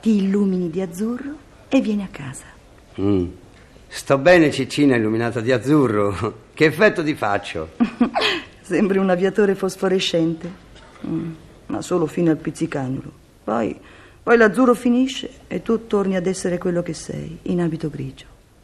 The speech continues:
Speaker 2: Avresti voluto sposare un aviatore fosforescente, eh?
Speaker 1: No, però mi piacerebbe che lo fossi tu, amore.
Speaker 2: Invece io sono ragioniere e opaco.
Speaker 1: <laughs> Certe sere invece passi sull'altro marciapiede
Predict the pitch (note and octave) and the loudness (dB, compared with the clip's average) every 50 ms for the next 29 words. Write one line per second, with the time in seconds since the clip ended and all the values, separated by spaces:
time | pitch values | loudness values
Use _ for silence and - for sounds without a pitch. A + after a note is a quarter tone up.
0 | _ _ _ - E2+ F2 F2+ F#2 - - G2+ F2+ G2 A2+ B2+ B2 - - F#2 D#2+ | _ _ _ -10 -6 -4 -4 -4 -4 -4 -2 0 2 4 4 4 4 0 -4 -4
1 | - - F#2 F2 G2 G2+ G2 F#2+ G2 F#2+ F#2+ F2+ F#2 F#2+ F#2 - G2+ G2+ G2 E2 | -2 -4 -4 2 4 4 4 4 4 2 2 2 2 2 0 0 0 0 0 0
2 | G2 F#2 - - G2 F#2+ F#2+ - - G2+ F#2+ F#2 F2 - - G2 G#2 A2+ B2+ A#2+ | -2 -6 -4 -2 -2 -2 -2 -2 -2 -2 -2 -2 -4 -6 -4 0 2 2 2 0
3 | - - - - - F4+ F#4+ F4 E4+ D#4+ C4 A3+ F3+ D#3+ D#3+ E3 - - D#4+ G4 | -2 -6 -6 0 2 2 6 6 6 6 6 4 0 -2 -6 -8 -4 -2 -2 -2
4 | F#4+ F4+ C#4 - - _ _ - D#3+ D3 E3+ G#3+ A#3 G3 - D#3 C3+ - D#3 D3+ | -2 -6 -8 -10 -14 _ _ -2 2 4 6 6 6 4 2 -2 -2 -2 0 2
5 | F3 F3 F3 D#3+ - D#3+ D#3 D3 - E3+ D#3 - - E3+ - B3+ B3 A3+ F#3 F3 | 2 0 0 0 2 0 0 0 -2 -4 -4 -4 -4 -2 2 2 4 4 4 2
6 | E3+ E3 E3 E3+ F3 F3 - - _ _ _ _ _ _ - - - - - - | 0 -2 -4 -6 -8 -12 -14 -20 _ _ _ _ _ _ -20 -20 -20 -14 -2 0
7 | F3+ F#3 F#3+ B3+ - - G#3 F#3 E3+ D3+ C3+ - - C3 A#2 G#2+ G#2+ B2+ C#3 C3+ | 2 4 4 4 6 6 6 6 6 6 4 4 4 2 4 4 4 4 4 4
8 | C3 D#3+ F#3 G3 G#3 A3 A3+ A#3 A3+ A#3 A#3 A#3 - - - _ _ _ _ _ | 6 4 4 6 6 4 4 2 0 -4 -6 -10 -14 -20 -20 _ _ _ _ _
9 | _ _ - C#3+ D3 C#3+ - - G#2+ G2+ G2+ G2+ - G2+ G#2 G#2+ - - - - | _ _ 2 4 4 4 4 2 2 0 0 0 -4 -8 -10 -10 -4 -4 -4 -2
10 | - - - - - A3 - - A4 B4+ B4+ F4+ - - B3 - - B3 A3 - | -2 -4 -4 -2 -2 -2 0 0 2 2 2 2 6 4 4 4 4 0 0 0
11 | F3 D#3+ D3+ F3 F#3+ F3 A3+ A#3 - G#3+ - - F#3 F#3 F3+ - G#3 F#3+ - F#3+ | 0 0 2 2 2 2 2 0 0 -2 -2 -2 -2 -2 0 -2 -2 -2 0 0
12 | F3 E3+ F3 F3+ F3 F3 F3 E3+ D#3+ D#3 - - D#3+ - C3+ B2+ A#2+ A#2+ A#2+ B2+ | 2 2 2 0 0 0 0 0 0 0 -2 -6 -4 -2 -2 -2 -2 -4 -6 -8